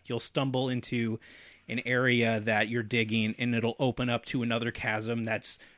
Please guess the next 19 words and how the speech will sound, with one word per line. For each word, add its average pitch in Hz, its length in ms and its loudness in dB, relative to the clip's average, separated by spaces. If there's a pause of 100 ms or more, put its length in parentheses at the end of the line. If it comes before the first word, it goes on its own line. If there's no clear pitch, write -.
(200)
dark, 110 400 -4
and 123 100 -4
you 123 60 -4
gotta 113 180 -2
throw 120 340 -4
your 123 160 0
flares 120 680 -2
that 110 140 -6
continually 120 460 -6
regenerate. 113 600 -2
It 127 60 -6
just 127 160 -6
has 131 160 2
that 127 160 4
really 123 260 -2
nice 120 340 0 (680)
sense 139 300 0
of 123 60 -2
discovery 160 760 2